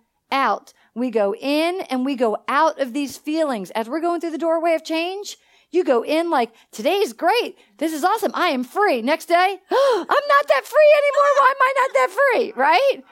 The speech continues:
"I'm not feeling free." Okay? But I'm on the other side of the door. All right? So then what do you do? You gotta say the name of Jesus. You gotta worship. You gotta do something to find out where you're really at. Because you can't know where you're really at without, without worshiping him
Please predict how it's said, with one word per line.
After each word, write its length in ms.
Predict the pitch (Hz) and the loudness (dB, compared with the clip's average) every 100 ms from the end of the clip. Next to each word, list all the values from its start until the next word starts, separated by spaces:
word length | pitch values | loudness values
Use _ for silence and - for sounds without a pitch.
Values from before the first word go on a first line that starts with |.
| _ - | _ -2
"I'm 120 | 453 | 2
not 200 | 587 392 | 2 4
feeling 320 | 554 539 554 | 2 2 0
free." 720 | - 587 554 320 208 - - | 0 2 2 2 -2 -6 -4
Okay? 280 | 240 359 392 - | 0 2 0 2
But 80 | 370 | 2
I'm 140 | 453 | 4
on 160 | 508 523 | 0 0
the 120 | 523 | 2
other 80 | 571 | 2
side 180 | 554 480 | 2 0
of 60 | |
the 160 | 466 494 | 0 2
door. 420 | 523 523 240 190 _ _ _ _ _ _ _ - | 2 2 0 -4 _ _ _ _ _ _ _ -2
All 80 | 269 | 2
right? 220 | 339 302 | 2 2
So 100 | 320 | 0
then 140 | 370 415 | 2 2
what 80 | |
do 60 | 415 | 2
you 240 | 415 480 415 | 4 4 4
do? 180 | 214 185 | 2 -2
You 80 | |
gotta 160 | 254 262 | -2 0
say 180 | 254 240 | 0 -2
the 100 | 226 | -2
name 240 | 226 240 | -4 -4
of 60 | 233 | -6
Jesus. 460 | 254 285 403 453 | -6 -6 -4 -6
You 80 | 262 | -4
gotta 240 | 240 220 185 | 0 0 0
worship. 440 | 262 349 - 294 | 0 0 -4 -4
You 60 | 285 | -2
gotta 180 | 320 | -2
do 60 | 320 | 0
something 200 | 381 330 | -2 0
to 120 | 320 | -2
find 240 | 330 359 381 | -2 0 0
out 120 | 277 | 0
where 180 | 370 427 | 0 0
you're 180 | 359 | 0
really 400 | 226 262 320 320 | -2 -2 0 0
at. 460 | 254 214 185 - - _ _ _ _ 320 | 0 -2 -6 -12 -20 _ _ _ _ -4
Because 240 | 339 339 | 0 0
you 80 | 370 | -2
can't 280 | 381 370 320 | 0 -2 0
know 220 | 359 392 | 0 0
where 140 | 381 | 0
you're 180 | 339 285 | -2 -4
really 400 | 247 294 277 262 - | -4 -4 -4 -4 -2
at 280 | 339 339 | -2 -2
without, 560 | 269 269 302 247 - - | -4 -2 0 -2 -8 -10
without 380 | 262 269 262 233 | -4 -2 -2 -2
worshiping 580 | 269 294 311 277 254 240 | -4 -4 -8 -6 -4 -4
him 260 | 247 247 | -4 -6